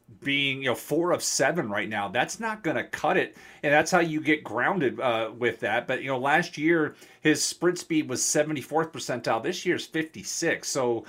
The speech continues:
perhaps something's up there, and I, yeah, I do not track these guys on a day-by-day basis, so I don't know if he's trying to play,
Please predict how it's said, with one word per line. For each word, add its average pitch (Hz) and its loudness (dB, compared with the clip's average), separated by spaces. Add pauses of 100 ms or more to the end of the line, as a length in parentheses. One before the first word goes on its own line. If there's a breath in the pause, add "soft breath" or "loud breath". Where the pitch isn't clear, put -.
(240 loud breath)
perhaps 165 -2
something's 180 -4
up - 0
there, 175 2
and 139 -2
I, 117 -2
yeah, 147 0
I 135 4
do 151 -6
not 151 0
track 120 0
these 110 -8
guys 110 0
on 117 -4
a 104 -6
day-by-day 113 -2
basis, 110 -4
so 127 -2
I 120 0
don't 117 -6
know 113 -6
if 107 -12
he's 110 -10
trying 117 -2
to 104 -10
play, 113 -2